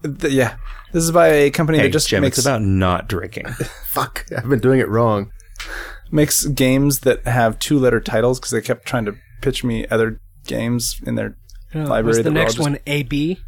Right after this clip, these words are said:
Speaker 1: No, it was like, you know, there was, like, W R and S L and
Speaker 3: Of.
Speaker 1: stuff like that. Um, so this one is, uh,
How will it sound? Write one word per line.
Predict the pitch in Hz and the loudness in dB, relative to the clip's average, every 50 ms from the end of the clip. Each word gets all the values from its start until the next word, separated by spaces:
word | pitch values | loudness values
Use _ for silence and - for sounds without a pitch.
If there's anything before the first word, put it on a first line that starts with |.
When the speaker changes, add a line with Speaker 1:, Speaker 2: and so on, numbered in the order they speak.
| - - - - - - - | -16 -16 -18 -20 -14 -8 -2
Speaker 1:
No, | 165 170 190 202 220 214 208 208 | 2 4 6 6 6 6 4 4
it | 190 | 4
was | 185 175 - | 2 4 2
like, | 190 180 - | 2 0 0
you | - 151 | -4 -2
know, | 147 135 123 | 0 0 2
there | 127 135 | 2 2
was, | 127 127 | 2 2
like, | 143 131 - - | 0 -2 0 2
W | 131 123 131 127 127 123 120 | 2 2 4 4 2 2 2
R | 113 113 113 117 117 120 120 120 117 | 2 2 4 4 4 6 6 4 4
and | 117 110 - | 2 0 0
S | - 120 120 120 - - | -2 -2 0 0 0 0
L | 110 110 110 110 107 110 113 110 | 2 2 2 2 2 2 0 0
and | 110 110 | -2 0
Speaker 3:
Of. | 110 107 101 104 107 107 107 101 | 0 2 2 2 2 0 -2 0
Speaker 1:
stuff | 110 110 120 117 - | 0 0 -2 -2 -2
like | 127 120 - | -4 -4 -2
that. | - 120 113 - - - - - - - - - - - | -2 -2 -2 -2 -4 -8 -20 -16 -16 -16 -16 -16 -10 -2
Um, | 143 123 117 113 117 | 2 2 2 4 2
so | - 156 | 2 0
this | 160 190 - | 2 2 2
one | 226 214 185 | 2 2 4
is, | 156 160 156 147 139 135 - - - - - - - | 4 4 4 4 4 2 0 -2 -6 -10 -20 -16 -8
uh, | - 139 135 139 143 151 - | -6 -6 -4 -4 -6 -8 -10